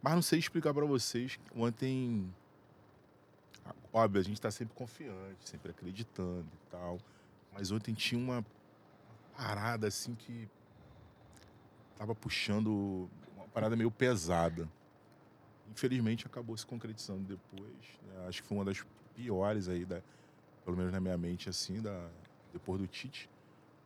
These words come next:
Acho que foi um dos piores jogos. É, a gente não teve oportunidade de gritar gol, né? A gente não conseguiu nem gritar gol. Mas me iludi pra caramba, muito. Acreditei mesmo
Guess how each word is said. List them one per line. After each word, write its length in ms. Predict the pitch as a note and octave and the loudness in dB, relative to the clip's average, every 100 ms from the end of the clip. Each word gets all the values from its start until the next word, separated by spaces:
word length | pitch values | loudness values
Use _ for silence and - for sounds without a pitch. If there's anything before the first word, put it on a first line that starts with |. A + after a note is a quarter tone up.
| - | -16
Acho 120 | - | -10
que 40 | |
foi 100 | G2+ | -6
um 20 | |
dos 200 | A2 - - - | -6 -8 -10 -14
piores 520 | - A#2 F2 F#2+ G2 E2 | -4 -2 2 2 2 0
jogos. 500 | F2 F#2 G#2 F#2+ F2+ - - | -2 -4 -4 -8 -12 -18 -20
É, 960 | E2+ D#2+ D#2 D2+ - - - - - - - - - - - - - | -20 -20 -20 -20 -20 -20 -20 -20 -20 -20 -20 -20 -20 -20 -20 -20 -14
a 20 | |
gente 140 | - A#2 | -6 -2
não 80 | G#2+ | 4
teve 200 | B2 C3+ | 6 4
oportunidade 460 | A#2+ B2+ A#2 A#2 | 2 0 2 2
de 60 | B2 | 0
gritar 260 | A#2 A#2+ C3 | -2 0 0
gol, 340 | G#2+ G#2 G2 | 2 4 2
né? 60 | F2+ | -2
A 960 | F2+ G#2 - - - - - - - | -6 -12 -20 -20 -20 -20 -20 -20 -20
gente 80 | - | -20
não 40 | - | -18
conseguiu 300 | G#2 G2+ G2+ | -10 -4 0
nem 100 | G2 | 2
gritar 320 | A2 A2+ A2 G#2+ | 2 -2 -2 -6
gol. 260 | F2 E2+ E2+ - - - - - - - - | -4 -8 -8 -16 -20 -20 -20 -20 -20 -20 -6
Mas 840 | F2 E2+ E2+ F2 E2+ E2+ E2 D2 - | 0 4 4 4 4 2 0 -2 0
me 80 | F#2+ | 2
iludi 240 | B2 A2 | 4 2
pra 140 | A2+ C#3+ | -2 -4
caramba, 580 | D#3 B2 F#2 F#2 E2+ D#2+ F2 | -2 0 0 0 -2 -6 -10
muito. 260 | F2 F#2 F2 | -10 -10 -12
Acreditei 560 | E2 F2+ E2+ - F#2 G2 F#2 | -4 -4 -4 -4 -6 -6 -8
mesmo 200 | E2+ F2+ | -10 -10